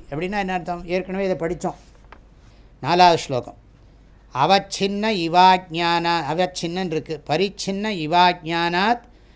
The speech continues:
தன்னாசே சதி கேவலஹ ஸ்வயம் பிரகாசத்தே ஹ்யாத்மா மேகாபாயேம்சுமான் இவ.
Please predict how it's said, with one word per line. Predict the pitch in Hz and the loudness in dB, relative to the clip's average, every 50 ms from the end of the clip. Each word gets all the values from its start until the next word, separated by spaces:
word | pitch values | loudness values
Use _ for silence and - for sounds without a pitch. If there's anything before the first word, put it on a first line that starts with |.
| - - - - | -20 -20 -16 -6
தன்னாசே | - 131 151 170 180 185 185 185 185 180 - 185 190 202 | -4 -4 -2 -2 -2 0 2 2 2 2 2 0 0 0
சதி | - 170 143 139 185 180 | 0 -2 -4 -4 -6 -6
கேவலஹ | - 165 160 160 160 170 170 160 160 151 131 143 143 147 143 143 139 - - - - - - - - - - - - - | -4 -2 -2 0 0 0 2 2 2 2 4 4 4 4 4 2 0 -4 -10 -18 -20 -20 -20 -20 -20 -20 -18 -16 -8 -4
ஸ்வயம் | 135 147 175 202 214 220 214 | -2 0 0 0 0 -2 -2
பிரகாசத்தே | - 170 160 165 180 185 185 180 - 185 170 165 - 180 190 214 190 - - | -2 -4 0 2 2 4 4 4 2 0 -2 0 0 0 2 2 0 -2 -4
ஹ்யாத்மா | - 135 139 151 160 - - - 165 165 175 185 185 190 202 196 - - - - - - - - - 156 147 113 | -2 2 2 2 2 0 -2 -2 -2 0 2 2 2 2 0 -2 -6 -14 -18 -18 -20 -20 -20 -20 -18 -16 -14 -10
மேகாபாயேம்சுமான் | 117 135 147 165 170 143 135 185 202 202 202 202 202 180 170 170 170 170 165 170 170 165 165 160 143 - 165 156 143 143 143 143 156 190 196 | -8 -6 -6 -6 -4 2 4 4 4 4 2 2 0 -2 0 0 0 -2 -4 -6 -6 -8 -10 -12 -12 -10 -8 -6 -4 -4 -4 -4 -4 -6 -8
இவ. | 147 117 101 107 113 127 120 113 101 | -10 -10 -8 -6 -6 -6 -6 -6 -8